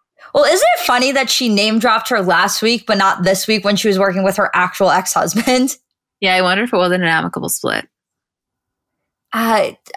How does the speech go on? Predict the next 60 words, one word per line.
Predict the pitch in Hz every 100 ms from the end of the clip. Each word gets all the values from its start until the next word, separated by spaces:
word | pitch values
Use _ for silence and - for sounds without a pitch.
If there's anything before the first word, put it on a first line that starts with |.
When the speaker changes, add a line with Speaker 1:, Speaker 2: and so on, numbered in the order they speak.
| -
Speaker 1:
I |
don't | 233 320 285
remember. | 240 226 233 175
It | 202
was | 214
her | 247
second | - 247 247 233
husband, | 190 196 175 170
and | 170 175
the |
marriage | 185 190 196 185
was | 185 -
so | - - 175
short. | - 156 180
Did, | 240
when, | 240 269 -
when | 254 269
they | 339
first | 349 359
said | 349 269
his | 233
name, | 233
did | 202 185
you | 190
realize | 196 196
that's | 190 185
who | 196
it, | 180 -
it | 202
was? | 165 175 277 302 - _ _ _ - - -
Speaker 2:
No, | 226 240 240
but | 196
I, | - -
it | 220
rang | 202 220 269
a |
bell, | 220 185
which | 196 208
is | 202
why | 180
I | 180
told | 202 190
you | 196
to |
put | 196 190
in |
the | 185 160
info, | 165 202 196
but | 180
I | 185
didn't | 208 -
realize | 170 170 175 185
it | 196
until | 180 190 170 165
I | -
was | 170
looking | 175 185
at | 160
the | 196
outline. | - 60 - 202